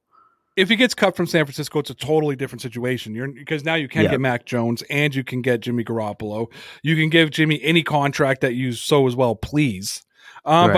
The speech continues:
Speaker 1: but they're not gonna get Jimmy Garoppolo for a million dollar veterans minimum either. Like, let's not fool ourselves on that one.
Speaker 2: John Smith's got my type of, uh, optimism going on here. He says, "Belichick will be picking Jimmy G up for pennies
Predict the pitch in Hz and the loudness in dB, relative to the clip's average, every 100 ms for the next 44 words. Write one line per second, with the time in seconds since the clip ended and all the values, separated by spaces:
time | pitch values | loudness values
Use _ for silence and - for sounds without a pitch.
0 | - 180 214 247 220 202 175 185 160 156 | 4 4 2 4 2 2 2 2 4 4
1 | 151 139 147 143 143 139 135 131 123 127 | 4 2 2 2 0 2 2 2 2 0
2 | 117 113 127 113 104 120 87 69 _ _ | 0 -4 -4 -2 0 -2 -2 -12 _ _
3 | _ _ 131 135 156 160 170 143 - 147 | _ _ -2 2 4 4 4 4 4 4
4 | 131 131 123 117 120 120 98 78 _ _ | 4 4 2 2 -2 -2 -6 -16 _ _
5 | _ _ _ _ _ _ _ _ _ _ | _ _ _ _ _ _ _ _ _ _
6 | _ _ _ _ _ - _ _ _ _ | _ _ _ _ _ -20 _ _ _ _
7 | _ _ _ - 110 120 - 127 135 - | _ _ _ 2 4 4 4 4 4 4
8 | 127 120 113 113 110 107 - 113 110 104 | 4 4 6 6 4 2 -2 0 0 2
9 | 107 107 95 110 - 110 110 110 107 110 | 2 2 4 2 2 0 0 0 2 2
10 | 110 107 113 117 - 104 113 117 120 123 | 4 2 2 0 -2 -2 2 2 2 0
11 | - 113 107 131 117 120 113 117 113 117 | -2 -4 -2 -2 0 -2 0 0 0 0
12 | 117 - 104 - 117 123 120 | 0 0 -10 -4 -2 0 -2